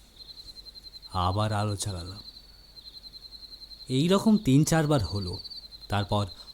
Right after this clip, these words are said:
হঠাৎ বুঝতে পারলাম, চিরজীবনে এই বিষয় নিয়ে নাড়াচাড়া করছি। তবু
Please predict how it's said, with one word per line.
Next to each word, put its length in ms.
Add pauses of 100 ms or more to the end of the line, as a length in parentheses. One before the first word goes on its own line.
হঠাৎ 560
বুঝতে 260
পারলাম, 500 (840)
চিরজীবনে 1080
এই 320
বিষয় 380
নিয়ে 220
নাড়াচাড়া 540
করছি। 520 (1000)
তবু 320